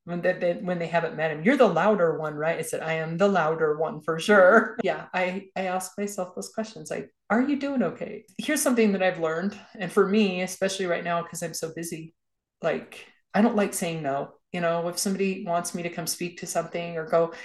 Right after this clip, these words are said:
serve in some way or write a letter to someone that's in prison, I just wanna do it all. But I'm learning that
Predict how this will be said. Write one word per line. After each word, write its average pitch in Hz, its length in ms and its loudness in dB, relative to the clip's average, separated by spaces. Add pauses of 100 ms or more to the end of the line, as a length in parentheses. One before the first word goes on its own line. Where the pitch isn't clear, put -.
(160)
serve 175 340 0
in 170 100 -4
some 165 240 -2
way 165 300 -2
or 151 340 -2
write 160 180 2
a 151 40 0
letter 156 260 0
to 147 80 -6
someone 156 300 -8
that's 160 180 -6
in 156 100 -10
prison, 165 240 -8
I 165 100 0
just 170 180 -6
wanna 156 180 -2
do 151 180 -6
it 139 60 -4
all. 147 380 -4 (400)
But 196 80 2
I'm 180 240 0
learning 175 440 0
that 156 280 -2